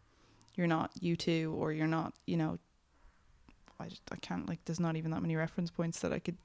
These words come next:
I could use, you know, "Well, you're not a boy band, so you're not gonna do well." It's like, oh no, there's now examples that I can look to where bands with guitars who are not doing, like, mainstream radio friendly songs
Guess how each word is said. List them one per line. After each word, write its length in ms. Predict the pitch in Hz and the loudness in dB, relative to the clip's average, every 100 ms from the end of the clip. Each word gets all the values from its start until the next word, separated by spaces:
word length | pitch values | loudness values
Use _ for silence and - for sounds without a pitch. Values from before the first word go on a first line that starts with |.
| - | -6
I 100 | 170 | -4
could 180 | 170 165 | -2 2
use, 240 | 170 180 | 4 4
you 80 | 170 | 2
know, 80 | 151 | 0
"Well, 80 | 165 | 0
you're 120 | 165 | 2
not 140 | 160 | 2
a 60 | 160 | 2
boy 200 | 160 175 | 4 4
band, 280 | 165 160 160 | 2 0 -2
so 100 | 165 | -2
you're 80 | |
not 140 | 160 160 | -2 -2
gonna 160 | 165 | -2
do 180 | 170 165 | 0 0
well." 220 | 175 - | 2 0
It's 120 | - - | -2 -2
like, 160 | 170 | 0
oh 80 | 226 | 4
no, 160 | 208 170 | 4 4
there's 200 | 170 185 | 4 6
now 320 | 185 170 180 - - - | 8 6 2 -6 -20 -4
examples 560 | 165 170 185 196 160 160 | 8 12 12 10 6 6
that 100 | 156 | 2
I 60 | |
can 220 | 160 156 156 | 4 6 6
look 160 | 190 | 4
to 240 | - 160 156 | 4 2 4
where 180 | 147 143 | 2 4
bands 600 | - 175 165 151 165 - - - - | 8 8 8 2 -4 -8 -20 -20 -6
with 100 | 165 | -4
guitars 720 | - 180 160 - - 175 - - _ _ - _ - | 0 8 8 8 4 2 0 -6 _ _ -20 _ 2
who 60 | 175 | 6
are 80 | 185 | 8
not 180 | 170 | 8
doing, 260 | - 170 165 | 8 6 8
like, 200 | 160 - | 4 2
mainstream 800 | 165 160 160 165 - 160 156 160 | 2 4 4 2 2 2 2 2
radio 340 | 160 160 160 165 | 4 4 2 0
friendly 460 | - 156 160 156 | 2 4 4 0
songs 680 | - - 165 160 156 160 - | 0 4 6 6 4 0 -2